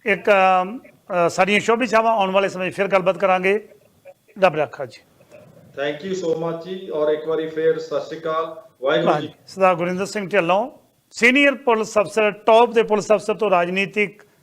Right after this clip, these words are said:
Speaker 1: ਸਫ਼ਰ ਹੈ ਜਿਹੜਾ, ਉਹਦੇ ਵਿੱਚ ਕਿਵੇਂ ਬਦਲਾਵ ਲਿਆ ਸਕਦੇ ਹਾਂ, ਤੁਸੀਂ ਉਹਨਾਂ ਦੀ ਜ਼ੁਬਾਨੀ ਸੁਣਿਆ।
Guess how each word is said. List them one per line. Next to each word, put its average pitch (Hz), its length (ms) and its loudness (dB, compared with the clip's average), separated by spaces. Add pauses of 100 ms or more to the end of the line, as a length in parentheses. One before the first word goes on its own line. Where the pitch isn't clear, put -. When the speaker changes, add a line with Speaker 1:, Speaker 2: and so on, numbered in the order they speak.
(140)
Speaker 1:
ਸਫ਼ਰ 220 380 2
ਹੈ 190 80 4
ਜਿਹੜਾ, 175 440 0 (380)
ਉਹਦੇ 240 220 4
ਵਿੱਚ 233 200 0 (180)
ਕਿਵੇਂ 285 520 6 (300)
ਬਦਲਾਵ 202 320 4
ਲਿਆ 185 180 4
ਸਕਦੇ 196 240 -4
ਹਾਂ, 220 80 -2
ਤੁਸੀਂ 175 180 -12
ਉਹਨਾਂ 190 140 -4
ਦੀ 180 60 -4
ਜ਼ੁਬਾਨੀ 175 280 0
ਸੁਣਿਆ। 226 500 2